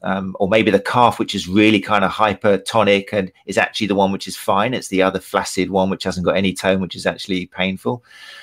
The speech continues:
I wonder whether the, the, the change or shift could come from actually therapists taking a little bit more of the, um, incentive kind of by noting themselves down, having a little book,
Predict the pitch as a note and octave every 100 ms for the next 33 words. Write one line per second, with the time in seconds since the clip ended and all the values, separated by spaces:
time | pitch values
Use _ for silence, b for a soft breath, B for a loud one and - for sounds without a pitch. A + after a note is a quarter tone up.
0 | B B A#2 D3+ D#3+ D3 C3 G#2 A#2+ A2+
1 | G#2+ D#2+ A2 G2+ F#2+ G2+ - - B2 A2
2 | F#2 F#2 - - B2+ - - - - G#2
3 | - G2 F#2+ - G2 - G#2+ G2+ G2+ G2
4 | - - F2+ - F2+ F#2 G2 - F2+ F#2+
5 | F#2+ F#2 F#2 b b b - F#2 E2+ E2+
6 | F#2+ F2+ F2+ F2 _ _ _ - F#2 F2+
7 | F2 F2 - G2+ F#2+ - G2 F#2 G2 F#2
8 | - G2 F#2 - F#2+ F#2 G2 G2 - F#2+
9 | F#2 - _ - F#2+ - G2+ F#2 F2+ G2
10 | G2 A2+ G2+ F#2+ F#2 F#2+ - A#2 - -